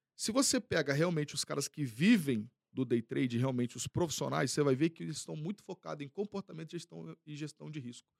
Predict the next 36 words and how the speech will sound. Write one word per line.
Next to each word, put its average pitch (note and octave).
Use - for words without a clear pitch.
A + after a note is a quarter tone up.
Pode A3
reparar. F#3
Normalmente G3+
os -
gráficos D3+
são G3+
limpos, -
pouquíssimos G#3
indicadores, D#3+
e D#3
os D#3+
caras F3+
trabalham F#3
muito F3+
gestão F#3+
emocional, F3+
gestão, E3+
é, C#3+
gestão C#3+
emocional E3+
e F3+
a, F3
o F3+
ge-, F#3
e E3
a E3
gestão F3
de G3+
risco. D#3
Então, D#3+
assim, D#3+
você E3+
que -
tá F3
começando, D3
saiba C#3